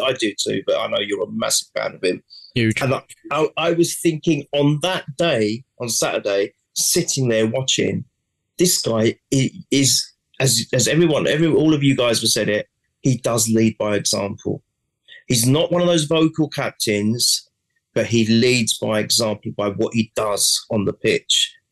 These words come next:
Speaker 1: He's fantastic. So I think he is the right choice now. Um, before he had Xhaka almost like a backup captain,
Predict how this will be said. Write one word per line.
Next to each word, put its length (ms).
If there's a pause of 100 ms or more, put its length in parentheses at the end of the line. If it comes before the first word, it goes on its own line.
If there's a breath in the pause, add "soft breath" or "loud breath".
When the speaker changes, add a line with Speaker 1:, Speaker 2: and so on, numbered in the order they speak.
Speaker 1:
He's 200
fantastic. 1040 (360)
So 180
I 40
think 260
he 220
is 140
the 80
right 280 (240)
choice 420
now. 320 (640 soft breath)
Um, 440 (100)
before 340
he 140
had 400
Xhaka 600
almost 260
like 140
a 180
backup 400
captain, 460